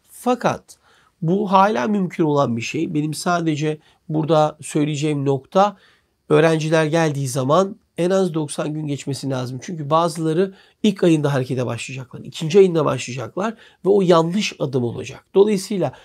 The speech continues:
programlarının başarıyla tamamlanmasına kadar beklemelerinde fayda var. Sonuna kadar bile yaklaşsa. Çünkü o zaman doksan gün civarına zaten yaklaşmış olacaklar. Dolayısıyla ikinci benim bu statü değişikliği noktasında tavsiyem bu olsun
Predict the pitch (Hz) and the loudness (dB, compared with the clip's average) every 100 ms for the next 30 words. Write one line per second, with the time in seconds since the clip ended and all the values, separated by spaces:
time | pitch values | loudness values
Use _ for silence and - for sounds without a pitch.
0 | - _ - 160 156 160 190 190 196 196 | -20 _ -2 0 2 2 2 4 2 2
1 | 233 240 - _ _ 151 160 - 185 240 | 0 -4 -8 _ _ 2 4 4 4 4
2 | 254 190 175 170 165 156 151 - 151 139 | 0 0 0 0 0 0 -2 -4 -6 -4
3 | 160 196 160 160 151 147 143 190 190 139 | -2 0 -2 -2 -2 -2 -2 -4 0 0
4 | 131 120 98 - _ - 147 143 143 147 | 0 -4 -8 -14 _ -4 0 2 0 0
5 | 120 113 113 113 - 120 - 214 220 - | -4 -6 -8 -10 -12 -12 -2 -2 -2 -8
6 | _ _ - 170 190 170 170 180 190 190 | _ _ -10 0 2 4 4 2 0 -4
7 | _ _ - 147 143 - 202 185 160 139 | _ _ -2 0 0 0 0 0 -4 -2
8 | 135 135 131 139 160 151 160 185 _ _ | 0 0 0 0 0 0 -6 -6 _ _
9 | - 147 151 151 131 123 180 185 - - | -2 2 2 0 -8 -6 -6 -6 -8 -8
10 | 147 131 123 117 - - - 185 196 185 | 0 2 2 -2 -8 -18 -2 4 4 2
11 | 202 190 190 - - - 180 202 185 202 | 4 6 4 -2 -16 -8 -4 -2 0 4
12 | 190 175 175 - _ 170 190 - 196 180 | 4 4 -2 -20 _ 0 0 0 -4 0
13 | 160 160 - - 160 151 131 147 - 143 | 2 2 -2 -6 0 0 0 -4 -4 -6
14 | 131 147 143 - 165 156 170 160 131 185 | -2 -2 -2 -4 -4 -2 0 0 -2 -8